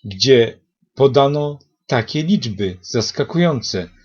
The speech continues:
że w obozie więziono sto pięćdziesiąt tysięcy osób,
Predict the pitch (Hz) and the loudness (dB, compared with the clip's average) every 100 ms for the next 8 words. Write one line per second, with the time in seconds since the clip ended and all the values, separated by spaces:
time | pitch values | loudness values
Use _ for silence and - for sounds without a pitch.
0 | _ _ _ _ _ _ - 117 113 110 | _ _ _ _ _ _ -2 4 6 4
1 | 110 - - 123 113 147 147 135 139 139 | 2 -6 -2 0 6 6 6 2 4 4
2 | 120 123 135 110 135 135 123 - - 170 | 4 -2 -2 0 0 0 -4 -6 -2 -2
3 | 170 165 147 - 151 - 135 - 123 113 | 0 -4 -2 -4 -4 -4 -2 0 0 -2
4 | - 143 143 _ _ 196 - - 190 | -4 -4 -4 _ _ 2 2 -4 -8